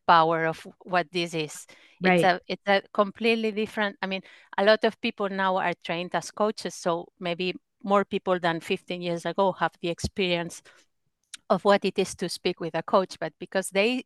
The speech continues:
Speaker 1: ask you certain questions and they point at certain aspects of your thought process and your experience, and they, you have to bring yourself in a different way from your usual
Speaker 2: Mm-hmm.
Speaker 1: hamster wheel, kind of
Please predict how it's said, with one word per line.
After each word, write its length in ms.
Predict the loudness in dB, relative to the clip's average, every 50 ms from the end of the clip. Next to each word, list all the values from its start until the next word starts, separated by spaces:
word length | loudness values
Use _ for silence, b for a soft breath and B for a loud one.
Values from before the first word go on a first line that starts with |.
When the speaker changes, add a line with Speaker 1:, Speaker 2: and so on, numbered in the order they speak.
| _ 0
Speaker 1:
ask 400 | 0 2 2 0 -2 -8 -12 -12
you 100 | -12 -12
certain 540 | -10 -6 -2 0 0 0 -2 -6 -10 -8 0
questions 580 | 0 0 0 0 -6 -8 -8 -8 -8 -12 -16 b b b b b b b b
and 180 | -6 -6 0 2
they 200 | 2 2 2 0 -2 _ _
point 540 | -4 -2 0 0 2 0 -2 -4 -8 -16 -20 b b b b b b
at 140 | -10 -10 -10
certain 500 | -4 2 4 4 4 4 0 -6 -6 -4 2
aspects 540 | 2 2 2 2 -2 -4 -4 -4 -4 -4 -6
of 160 | -6 -6 -6 -6 -6
your 140 | -6 -6
thought 320 | -4 -4 0 2 2 2 2 _ _
process 500 | -4 -2 -2 -2 -4 -4 -4 -4 -4 -4
and 220 | -8 -10 -10 -8 -6
your 140 | -6 -6
experience, 760 | -6 -6 -8 -8 -10 -4 -2 0 2 2 2 0 0 -2 -4 -8
and 180 | -8 -8 -6
they, 300 | -6 -6 -6 -6 -8 -14 _ _ _
you 220 | -10 -6 -4 -4 2 2
have 180 | 2 2 0 -2
to 220 | -2 -2 -2 -4 b b b b b b b b b b _ _ _
bring 280 | 2 4 6 6 6 4
yourself 680 | 4 2 2 2 2 2 2 0 -2 -4 -10 -18 -20 _ _ _ _ _ -8
in 160 | -6 -2 -2
a 80 | -2 0
different 360 | 0 -2 -2 -2 -4 -4 0
way 220 | 0 0 0 0 -4
from 200 | -8 -10 -10 -8
your 200 | -4 -2 -2 -2
usual 680 | -2 -2 0 0 0 0 0 2 2 4 4 2 2 -2 b b b b b b b b b
Speaker 2:
Mm-hmm. 260 | -2 0 0 2 0 -2 -4 -8 _ _ _ _ _ _ _ _ _ _ _ _ _ _
Speaker 1:
hamster 460 | -12 -2 -2 -2 -2 -2 -4 -4 -2 -2
wheel, 200 | 0 -2 -2 -4
kind 260 | -4 -4 -4 -4 -4
of 160 | -8 -10 -12